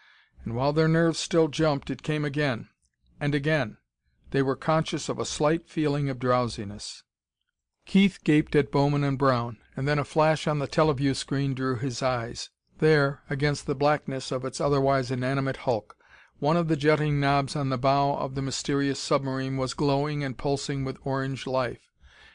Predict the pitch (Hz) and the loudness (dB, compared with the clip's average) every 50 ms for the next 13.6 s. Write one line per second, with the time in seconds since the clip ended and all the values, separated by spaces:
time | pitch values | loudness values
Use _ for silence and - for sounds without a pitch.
0 | _ _ - 156 160 170 175 170 - - 160 160 156 139 131 - - - 175 170 | _ _ 0 2 4 4 4 2 0 0 0 0 0 0 -2 -4 -2 0 2 2
1 | 160 160 156 151 139 - - 156 143 147 139 - 135 127 131 135 135 123 113 110 | 2 2 0 0 -2 -2 -2 -2 -2 -2 -2 -4 -8 -4 -2 -2 -2 -2 -4 -6
2 | 113 - _ _ _ _ _ _ _ _ - 147 - - - 170 175 175 - 165 | -12 -14 _ _ _ _ _ _ _ _ -10 -10 -8 -4 0 0 0 0 2 2
3 | 156 143 139 - - 135 127 120 - 135 131 127 127 135 131 123 - - - - | 4 4 4 2 -2 -6 -6 -4 -2 -2 -2 0 0 0 0 -2 -4 -8 -12 -14
4 | - - _ _ _ - 143 143 147 143 143 - - - 156 151 151 151 139 - | -14 -16 _ _ _ -6 -4 -2 0 -2 -2 -2 -2 -2 0 0 0 -2 -4 -6
5 | - - 143 131 131 131 139 135 135 - _ _ _ _ _ - 131 131 131 - | -8 -8 -8 -6 -4 -4 -4 -6 -6 -10 _ _ _ _ _ -4 -4 -4 -4 -4
6 | - - 135 127 123 117 120 - _ _ _ _ _ _ _ _ _ _ _ _ | -6 -6 -4 -4 -4 -6 -8 -12 _ _ _ _ _ _ _ _ _ _ _ _
7 | _ _ _ _ _ _ _ _ _ _ _ _ - _ _ - 165 170 165 156 | _ _ _ _ _ _ _ _ _ _ _ _ -20 _ _ 4 6 6 6 6
8 | - - 180 175 156 - - 123 120 127 120 123 117 - 165 160 165 - - - | 6 4 4 4 4 4 0 -6 -6 -4 -4 -4 0 2 2 2 2 2 2 2
9 | 147 147 151 156 147 135 - - 143 131 - - - 156 143 147 - _ - - | 4 4 4 2 0 -2 -6 -4 -2 -2 -2 0 2 2 2 2 -2 _ -6 -6
10 | 143 135 - - 151 147 139 131 120 110 107 - - - _ - 135 123 120 117 | -4 -4 -2 -2 0 0 0 0 -4 -8 -10 -12 -14 -14 _ -8 -6 -6 -4 -6
11 | - - - 131 127 131 127 123 127 127 127 127 135 131 - _ _ _ _ _ | -6 -6 -4 -4 -4 -4 -4 -6 -4 -4 -4 -6 -6 -8 -10 _ _ _ _ _
12 | _ _ _ _ _ - 156 156 156 143 127 120 - - - - 156 156 151 156 | _ _ _ _ _ 2 4 4 6 4 2 0 -2 -6 0 4 4 6 6 6
13 | 143 139 127 - - - - 139 127 123 127 - | 2 2 0 -4 -10 -6 -4 -2 -2 -2 -2 -6